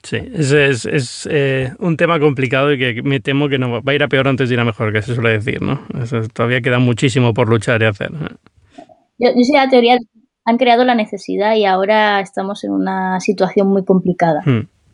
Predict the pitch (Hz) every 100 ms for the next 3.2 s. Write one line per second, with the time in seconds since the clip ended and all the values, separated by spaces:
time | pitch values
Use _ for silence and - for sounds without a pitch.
0 | _ - 127 120 - _ _ _ _ _
1 | - - - - - _ 170 220 180 -
2 | 139 - 156 190 170 139 143 139 131 123
3 | 120 120